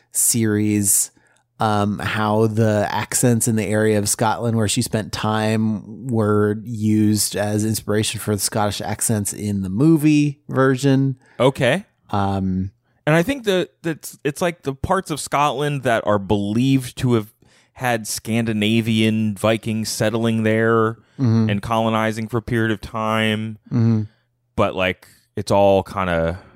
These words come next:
Speaker 2: the, there, there are sources in history,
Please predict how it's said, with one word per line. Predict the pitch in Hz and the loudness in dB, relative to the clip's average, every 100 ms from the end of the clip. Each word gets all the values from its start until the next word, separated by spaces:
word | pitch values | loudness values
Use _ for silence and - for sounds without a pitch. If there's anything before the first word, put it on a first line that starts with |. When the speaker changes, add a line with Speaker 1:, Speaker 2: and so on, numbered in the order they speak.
| _ _ _ _ _ _ _ _ _ _ | _ _ _ _ _ _ _ _ _ _
Speaker 2:
the, | - 87 80 - | -14 -6 -6 0
there, | 139 123 131 | 2 2 0
there | 123 127 | 0 2
are | 110 | 2
sources | 101 135 143 - 160 139 | 2 2 2 0 -2 0
in | 139 135 | 0 0
history, | 127 104 - 82 71 65 | 0 -2 -4 -6 -6 -8